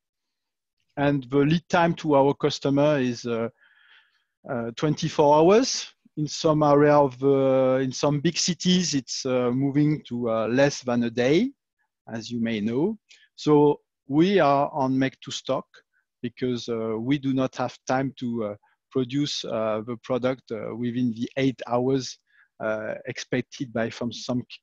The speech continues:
customers in the, in the big cities. So, uh, we are on make to stock, but, uh, agile make to stock.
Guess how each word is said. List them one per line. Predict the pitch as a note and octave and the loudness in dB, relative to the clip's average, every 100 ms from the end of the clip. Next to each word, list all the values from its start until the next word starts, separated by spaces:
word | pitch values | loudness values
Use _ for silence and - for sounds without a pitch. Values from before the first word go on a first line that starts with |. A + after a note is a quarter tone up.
| _ | _
customers | B2+ - B2 A#2+ B2 A2+ | -8 -6 -2 -2 -2 -6
in | A#2 A2 | -8 -8
the, | A2 G#2 G#2 _ _ _ _ _ _ _ _ _ _ _ _ _ _ - | -8 -8 -10 _ _ _ _ _ _ _ _ _ _ _ _ _ _ -2
in | C#3+ B2 | 0 0
the | B2+ | -2
big | A#2+ A#2 | -4 -8
cities. | - A#2 A2 - _ _ _ _ | -10 -8 -8 -10 _ _ _ _
So, | - C#3 C3+ C3 B2+ | -2 2 2 2 2
uh, | A#2 A2+ G#2+ G#2+ G#2+ | 0 -2 -4 -4 -8
we | C#3 C#3 D#3+ G#3 | -8 0 2 4
are | A3 G#3+ G#3 _ - | 4 2 0 _ -2
on | D3 C#3+ | 0 2
make | C#3+ D#3 - | 0 -2 -8
to | D3 | -12
stock, | - D3+ - - _ - | -2 0 0 -6 _ 0
but, | D3 D#3 - - | 2 2 -6 -4
uh, | C#3 C3 B2 B2+ _ - | -2 0 -2 -4 _ 0
agile | F3+ D#3 E3+ E3+ | 0 2 2 4
make | D#3+ D3+ - | 4 0 -4
to | - | -12
stock. | C3+ - B2+ | -12 -6 -8